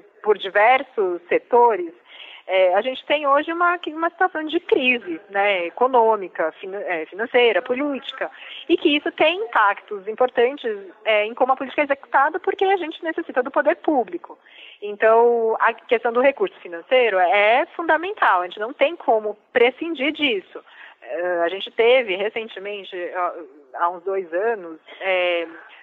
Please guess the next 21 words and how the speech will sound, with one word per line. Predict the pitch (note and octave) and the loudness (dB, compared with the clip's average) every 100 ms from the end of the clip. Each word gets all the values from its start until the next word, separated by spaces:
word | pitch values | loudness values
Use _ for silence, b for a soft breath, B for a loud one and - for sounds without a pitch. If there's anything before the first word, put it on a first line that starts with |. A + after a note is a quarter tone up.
| _ | _
contenção | B3+ B3+ C#4+ D4+ C#4+ | 0 2 0 0 -2
de | D#4 | 2
gastos, | C#4+ A#3 C4 D4 F#3+ | 4 4 4 0 -6
a | |
gente | G3 A3+ | -8 -8
não | A#3+ | -10
tinha, | - C4 D4 D4+ C#4 B3 A3+ G3 | -10 -8 -2 0 0 0 -2 -2
é, | G3+ G#3 | 0 -2
dinheiro, | F#3+ - C4+ C#4+ A#3 G3+ | -4 -12 -8 0 2 2
na | G#3 | 0
metade, | G#3 B3 B3+ | 0 2 2
praticamente | C4+ C#4 C4+ C4 A#3+ | 2 2 0 -2 -4
na | A#3 | -2
metade | B3+ D4 | 2 2
do | B3+ | 2
ano | B3+ | 0
a | C#4 | 0
gente | C#4+ | -8
não | C#4 | -8
tinha | C#4+ | -4
mais | C4+ B3+ B3 | -2 -2 -4